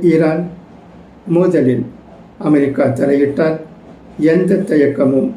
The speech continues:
இல்லாமல் மத்திய கிழக்கு பிராந்தியத்தில் உள்ள அந்நாட்டு இராணுவ நிலைகள் மீது தாக்குதல் நடத்துவோம் என்று தெரிவிக்கப்பட்டது.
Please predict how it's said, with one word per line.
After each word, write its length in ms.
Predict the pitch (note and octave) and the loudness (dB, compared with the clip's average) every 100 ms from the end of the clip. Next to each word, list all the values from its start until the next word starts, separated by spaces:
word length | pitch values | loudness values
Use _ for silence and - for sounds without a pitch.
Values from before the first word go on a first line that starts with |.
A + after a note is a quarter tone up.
| - | -2
இல்லாமல் 520 | C#3+ C3+ C3 B2+ A#2+ A#2+ - - - - - - - - - | 0 2 0 -2 -4 -6 -14 -20 -20 -20 -20 -20 -20 -14 -4
மத்திய 640 | C#3+ C3+ B2 C3+ C3 - | -2 0 0 0 0 0
கிழக்கு 640 | - C#3 C3+ C3 C#3+ C#3+ - - - - - - - - - - - - - | -2 0 0 -2 -4 -6 -8 -18 -20 -20 -20 -20 -20 -20 -20 -20 -20 -20 -6
பிராந்தியத்தில் 760 | - D3 C#3+ - D#3 - - D#3 | 0 2 2 2 0 2 2 4
உள்ள 380 | F3 D#3 D3+ - - - - - | 4 2 -2 -6 -14 -20 -20 -4
அந்நாட்டு 680 | D3+ C#3 C3+ C3 B2 C3 B2 - - - - | 0 2 2 0 0 0 0 -4 -18 -18 -4
இராணுவ 460 | D3+ C#3+ C3+ B2+ - - | 0 2 0 0 -4 -4
நிலைகள் 440 | D3 C3+ C#3+ D3+ | 0 2 2 0
மீது 400 | D#3 D#3 D#3+ F#3 - - - - | 0 0 0 -4 -10 -16 -20 -10
தாக்குதல் 580 | - C#3+ - C3+ B2 A#2+ A#2 | -4 -2 0 0 2 0 0
நடத்துவோம் 560 | D3+ C3+ - C#3 C3 B2 | -2 -2 -2 -2 0 2
என்று 300 | B2 B2 A#2+ A#2 - - - | 0 -2 -4 -6 -12 -20 -6
தெரிவிக்கப்பட்டது. 840 | - D3+ D3 - - - - B2+ | 0 2 2 0 -4 -4 -8 -8